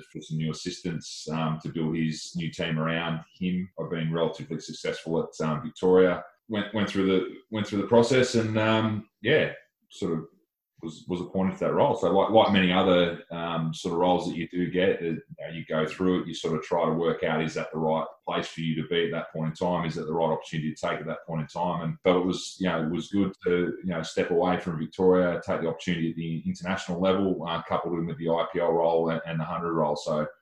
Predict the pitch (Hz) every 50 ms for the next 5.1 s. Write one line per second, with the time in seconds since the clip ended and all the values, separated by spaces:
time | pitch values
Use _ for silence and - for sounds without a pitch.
0 | _ _ _ _ _ - 78 69 76 78 78 71 - - 76 76 78 - - -
1 | - - _ - 78 76 - _ _ 87 80 78 76 78 - 76 69 76 80 78
2 | - - 76 71 73 - - - 80 80 78 - - 80 76 73 73 69 - _
3 | - 156 123 95 87 82 82 87 92 95 90 95 90 90 85 82 82 80 78 76
4 | - 87 80 78 - 78 76 82 82 85 82 80 - 85 80 80 - - - 85
5 | 78